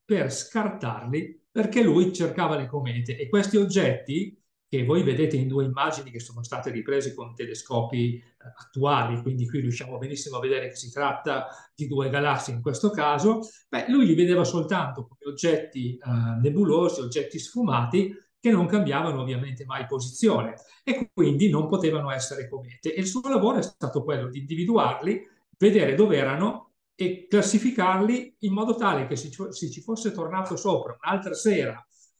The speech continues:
ehm, cercando una cometa, beh, sapeva già che lì c'era un oggetto che aveva l'aspetto di una cometa,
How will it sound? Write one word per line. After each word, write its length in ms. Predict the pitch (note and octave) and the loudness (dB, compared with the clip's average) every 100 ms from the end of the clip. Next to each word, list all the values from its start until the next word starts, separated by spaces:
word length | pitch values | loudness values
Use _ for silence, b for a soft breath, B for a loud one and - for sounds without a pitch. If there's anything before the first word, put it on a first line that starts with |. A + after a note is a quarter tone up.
| _ | _
ehm, 480 | - C3 B2+ A#2+ B2 | -8 -4 -2 -2 -2
cercando 500 | A#2+ C#3 G3+ F#3 C#3+ | -2 -2 0 0 0
una 140 | D#3 - | -4 -4
cometa, 760 | C#4+ A3 B2 A#2 F#3+ - - | -2 0 -2 -4 -6 -8 -6
beh, 240 | G#3+ G3 - | 0 0 0
sapeva 380 | G3+ G3 A3+ | -2 2 2
già 220 | F3+ F3 F3+ | 4 2 0
che 80 | |
lì 120 | C#3+ E3 | 0 0
c'era 260 | D3 C#3 | -2 -4
un 120 | E3+ | -2
oggetto 540 | G3+ E3 D3+ D#3 D#3 - | -4 -2 -4 -4 -6 -6
che 120 | D3 | -6
aveva 400 | C#3 A3 G#3+ C3 | 2 6 6 4
l'aspetto 460 | A#2+ - D3+ - B2+ | -2 -6 -8 -6 -4
di 120 | D#3+ | 0
una 160 | G3+ | 0
cometa, 560 | - A#3+ B2+ A2 E3 | 0 0 -2 -4 -4